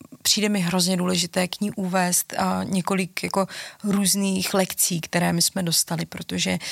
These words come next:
nám taky přišlo skvělé poskytovat udržitelné menstruační potřeby. Myslím si, že to je úplně první, co člověka napadne, když začne řešit téma menstruační chudoby. Skvělý, tak když každý bude mít kalíšek nebo kalhotky, tak se to nebudou muset kupovat a je to vyřešený.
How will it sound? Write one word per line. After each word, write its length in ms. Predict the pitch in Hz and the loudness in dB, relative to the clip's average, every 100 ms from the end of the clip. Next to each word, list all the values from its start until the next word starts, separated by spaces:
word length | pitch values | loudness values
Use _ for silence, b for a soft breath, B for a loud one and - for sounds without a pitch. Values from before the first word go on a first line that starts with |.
| B B 180 | B B 2
nám 300 | 175 175 170 | 4 4 2
taky 220 | 180 - | -2 0
přišlo 340 | - - 185 | 0 0 2
skvělé 440 | - - 175 170 170 | 0 2 2 2 0
poskytovat 800 | - 180 - 180 180 175 165 - | 0 0 0 -2 -2 0 -2 -4
udržitelné 520 | 175 269 - 175 165 | 0 0 2 4 4
menstruační 580 | 165 - 147 147 - - | 2 -2 -2 -2 -2 -4
potřeby. 420 | - - 170 160 | -4 -2 0 0
Myslím 240 | 160 - | 0 0
si, 120 | 175 180 | 0 0
že 60 | |
to 60 | 180 | -2
je 40 | |
úplně 180 | 175 180 | -4 -6
první, 480 | - 170 175 170 165 B B B | -2 0 2 2 0 B B B
co 120 | - | 0
člověka 420 | - 190 175 185 | 2 2 2 2
napadne, 460 | 160 143 165 170 170 | 0 2 2 2 2
když 180 | 165 175 | 0 0
začne 280 | - 190 | 0 0
řešit 260 | 180 190 - | 2 0 2
téma 220 | 175 170 | 2 2
menstruační 560 | 165 170 - 180 - 175 | 2 2 0 0 0 -2
chudoby. 520 | - 170 170 180 165 B B B | -2 0 4 4 2 B B B
Skvělý, 540 | - - 202 185 180 170 | 0 2 2 2 2 0
tak 140 | 143 | -2
když 180 | 147 - | -2 0
každý 240 | 175 170 | 2 0
bude 120 | 175 | 2
mít 100 | 180 | 0
kalíšek 440 | 175 165 170 - 175 | 2 2 4 0 0
nebo 160 | 170 | -2
kalhotky, 480 | 151 180 175 180 - | 4 4 4 0 -2
tak 140 | 165 - | -2 -2
se 100 | - | -2
to 40 | |
nebudou 200 | 175 170 | -2 0
muset 200 | 165 - | 0 0
kupovat 500 | - 156 180 175 - | -4 -2 2 2 0
a 60 | - | -4
je 80 | |
to 100 | - | -6
vyřešený. 600 | - - 180 - - - | -2 -2 0 0 -2 -6